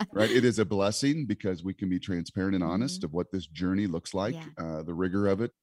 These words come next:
Speaker 1: the
Speaker 2: Mm-hmm.
Speaker 1: tough times of it, the
Speaker 2: Mm-hmm.
Speaker 1: tears, the pain, the
Speaker 2: Mm-hmm.
Speaker 1: injury, the heartache, the sacrifice, the discipline, all of those things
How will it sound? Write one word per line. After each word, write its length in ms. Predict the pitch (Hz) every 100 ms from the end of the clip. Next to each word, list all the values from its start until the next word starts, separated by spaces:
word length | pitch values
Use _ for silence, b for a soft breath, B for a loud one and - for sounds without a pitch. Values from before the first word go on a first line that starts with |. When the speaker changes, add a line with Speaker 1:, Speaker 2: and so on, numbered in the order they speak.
| _
Speaker 1:
the 540 | 85 82 85 82 82 80
Speaker 2:
Mm-hmm. 60 | _ _ -
Speaker 1:
tough 200 | 90 -
times 400 | 87 90 104 104
of 160 | 104
it, 120 | 120
the 60 | -
Speaker 2:
Mm-hmm. 80 | - 101
Speaker 1:
tears, 340 | 98 104 101
the 80 | -
pain, 460 | 90 98 107 110
the 60 | 101
Speaker 2:
Mm-hmm. 100 | 85
Speaker 1:
injury, 540 | 98 92 101 101 101 - b b b b _
the 60 | 101
heartache, 500 | - 104 101 107 -
the 40 |
sacrifice, 680 | - 101 101 104 101 101 -
the 80 | 92
discipline, 520 | 104 - 117 110 104 -
all 380 | 110 135 147 123
of 180 | 87
those 280 | 90 80 76
things 420 | - 65 80 -